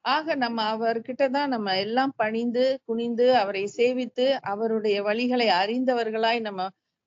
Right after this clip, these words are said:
போயிட்டே இருக்கலாம். அப்ப நம்ம வாழ்க்கை எப்போதுமே நன்மைக்கு எதுவாக தான் முடியும். ஆனா தீமை செய்கிறவர்களுடைய அந்த தீமையான காரியங்களையும் நன்மையாக மாற்ற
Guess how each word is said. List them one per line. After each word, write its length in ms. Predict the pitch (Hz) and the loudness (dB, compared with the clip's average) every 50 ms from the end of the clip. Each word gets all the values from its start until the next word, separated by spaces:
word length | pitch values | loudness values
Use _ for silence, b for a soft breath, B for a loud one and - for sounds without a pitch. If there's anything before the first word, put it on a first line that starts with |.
| _ | _
போயிட்டே 280 | 233 226 240 220 233 262 | -2 -2 -2 0 2 2
இருக்கலாம். 400 | 254 226 208 - 226 226 226 226 | 2 2 0 -2 -2 -2 -2 -2
அப்ப 220 | 220 202 - 233 214 | -4 -4 -6 -6 -4
நம்ம 180 | 208 202 196 196 | -4 -4 -4 -2
வாழ்க்கை 360 | 196 208 214 226 226 220 240 | -2 0 0 -2 -2 -4 -4
எப்போதுமே 520 | 208 208 - 226 226 226 240 240 254 269 285 320 302 - _ _ _ _ _ _ | -6 -4 -4 -4 -4 -2 -2 -2 0 0 -2 -2 -6 -10 _ _ _ _ _ _
நன்மைக்கு 600 | 185 202 214 220 226 247 262 269 262 254 262 247 | -8 -4 -2 -2 0 0 2 2 0 0 2 0
எதுவாக 480 | 226 220 220 214 214 208 208 196 208 214 | 2 2 2 2 2 2 2 0 -2 -4
தான் 220 | 208 214 214 208 | -2 -2 -2 -2
முடியும். 380 | 196 185 185 185 180 170 - - - - | -4 -4 -4 -2 -2 -4 -4 -6 -10 -8
ஆனா 260 | - 196 202 208 208 226 254 285 254 - | -6 -4 -2 -2 0 0 -2 -2 -4 -4
தீமை 440 | - 262 277 302 302 302 302 277 262 233 220 220 | -4 -2 -2 -2 0 0 2 2 2 2 0 -2
செய்கிறவர்களுடைய 1040 | - - 214 220 208 233 233 214 185 185 190 196 185 196 190 185 185 190 190 190 185 180 180 180 175 _ _ | -2 -2 -2 0 2 2 2 2 2 2 0 0 -2 -2 -2 -2 0 0 0 0 2 2 0 0 -2 _ _
அந்த 260 | 202 190 185 175 180 - | -10 -6 -4 -6 -6 -4
தீமையான 680 | - 254 277 285 285 294 285 285 285 294 294 285 269 | -4 -4 -4 -2 -2 -2 -2 0 0 0 0 0 -2
காரியங்களையும் 840 | - - 214 208 202 202 214 214 202 202 202 202 208 233 285 349 359 277 | -2 -2 0 0 0 0 0 -2 -2 0 0 0 2 2 2 2 2 0
நன்மையாக 720 | 240 202 196 214 226 247 254 254 254 262 269 285 302 285 | -2 -2 0 0 2 2 4 4 4 4 2 2 0 -2
மாற்ற 360 | 240 208 190 202 214 208 - | -2 -2 -2 -4 -4 -4 -2